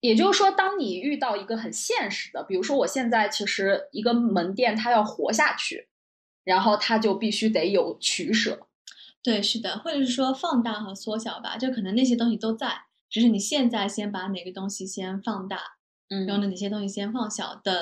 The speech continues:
Speaker 2: 一定的基数上来之后，你可能才能把你自己，比如说我就很喜欢茶叶，然后呢，很想做那个茶专业的课程，也很想做只跟茶相关的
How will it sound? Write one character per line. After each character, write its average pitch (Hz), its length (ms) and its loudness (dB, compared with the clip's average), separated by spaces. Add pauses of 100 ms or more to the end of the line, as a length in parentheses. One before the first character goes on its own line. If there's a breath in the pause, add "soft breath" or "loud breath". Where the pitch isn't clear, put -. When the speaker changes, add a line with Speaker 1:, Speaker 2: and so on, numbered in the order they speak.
(240)
Speaker 2:
一 202 120 -6
定 233 240 4
的 190 160 -2
基 247 240 -4
数 269 200 -4
上 220 180 -4
来 185 140 -10
之 202 120 -10
后， 202 120 -4
你 196 120 -2
可 196 120 -8
能 180 160 -12
才 190 180 -8
能 190 160 -8
把 185 160 -8
你 180 220 -18 (420)
自 226 140 -6
己， - 260 -12
比 214 60 0
如 214 80 2
说 277 100 4
我 254 80 4
就 254 100 2 (360 loud breath)
很 233 200 2
喜 254 200 0
欢 214 340 -2 (380 soft breath)
茶 202 240 -4
叶， 220 260 0
然 196 100 -4
后 214 60 -4
呢， 202 100 0
很 196 200 -4
想 196 260 -4
做 202 220 -2
那 190 180 -6
个 185 240 -10 (300 soft breath)
茶 190 240 -6
专 277 240 -2
业 302 80 -2
的 - 100 -2
课 220 180 -4
程， 196 220 -4
也 190 100 -2
很 190 160 -2
想 214 280 -2
做 202 240 -2
只 190 160 -4
跟 202 180 -4
茶 196 240 -6
相 240 260 -2
关 269 240 0
的 240 280 -4